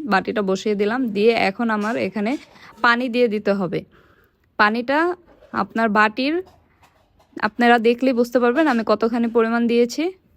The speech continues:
ট্রের মধ্যে এমনভাবে পানি দিতে হবে যেন ট্রে থেকে পানিটা ওভেনে আবার পড়ে না যায়। তারপরে এখন আমি তাপমাত্রাটা দেখিয়ে দিচ্ছি। একশো পঞ্চাশ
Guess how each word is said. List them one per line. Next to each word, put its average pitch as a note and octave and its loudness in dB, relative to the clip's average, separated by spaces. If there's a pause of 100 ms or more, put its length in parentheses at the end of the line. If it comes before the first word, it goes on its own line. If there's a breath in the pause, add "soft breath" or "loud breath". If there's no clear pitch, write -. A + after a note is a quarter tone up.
(840)
ট্রের A#3 4
মধ্যে B3 -2
এমনভাবে C4 0
পানি B3 0
দিতে A#3+ -4
হবে B3+ 0
যেন A#3 0 (100)
ট্রে A#3 0 (100)
থেকে B3 -2
পানিটা A3 0
ওভেনে G#3+ -2
আবার A3+ 0
পড়ে A3+ 2
না F3 -2
যায়। D3+ -10 (440 soft breath)
তারপরে G#3 -2 (100)
এখন A#3+ -4
আমি A#3 -4 (280)
তাপমাত্রাটা A3 -4
দেখিয়ে A3 -2
দিচ্ছি। A#3 -6 (140)
একশো G#3 -8 (100)
পঞ্চাশ A3 -2